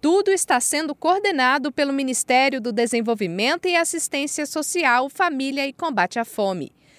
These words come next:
Segundo o M D S, as ações de qualificação são contínuas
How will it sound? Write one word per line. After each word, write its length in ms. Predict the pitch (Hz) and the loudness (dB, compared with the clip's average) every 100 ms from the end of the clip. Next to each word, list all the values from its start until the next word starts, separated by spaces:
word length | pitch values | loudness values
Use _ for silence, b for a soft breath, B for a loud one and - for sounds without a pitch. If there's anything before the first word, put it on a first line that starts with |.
| b | b
Segundo 540 | - 262 214 240 220 | 2 2 2 -4 -2
o 40 | 226 | -2
M 180 | 220 233 | -2 0
D 120 | 302 | 2
S, 480 | 269 269 320 - 349 | 2 4 2 2 0
as 120 | 320 | 2
ações 440 | 285 - 247 269 | 0 0 -2 -2
de 100 | 262 | -4
qualificação 920 | - 285 330 - 349 320 302 - 254 | 0 2 2 -4 -4 -2 -2 -4 -4
são 240 | 254 262 285 | -4 -6 -4
contínuas 840 | 320 339 - 277 247 247 269 - | -6 -8 -6 -4 -2 0 0 0